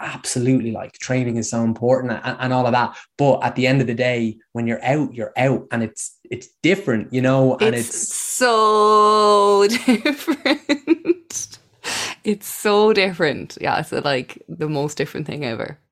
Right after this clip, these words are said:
Speaker 2: And
Speaker 1: Mm.
Speaker 2: like, it's, yeah, it's great. It, it's so brilliant in so many ways. And as I said, like,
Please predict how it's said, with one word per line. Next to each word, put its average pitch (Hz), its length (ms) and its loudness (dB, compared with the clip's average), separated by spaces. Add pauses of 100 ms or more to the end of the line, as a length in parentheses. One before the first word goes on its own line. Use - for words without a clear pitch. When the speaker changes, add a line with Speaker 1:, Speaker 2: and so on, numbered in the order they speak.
Speaker 2:
And 156 300 -4
Speaker 1:
Mm. 139 180 2
Speaker 2:
like, 151 360 -2 (420)
it's, - 340 -4 (280)
yeah, 226 260 0
it's 160 180 0
great. 226 380 0
It, 208 280 -2
it's 240 200 -2
so 254 600 2 (140)
brilliant 214 720 -2
in 151 100 -10
so 180 220 -2
many 175 140 2
ways. 156 200 0
And 156 80 -4
as 156 140 -4
I 156 80 -2
said, 151 260 -4
like, 139 240 -2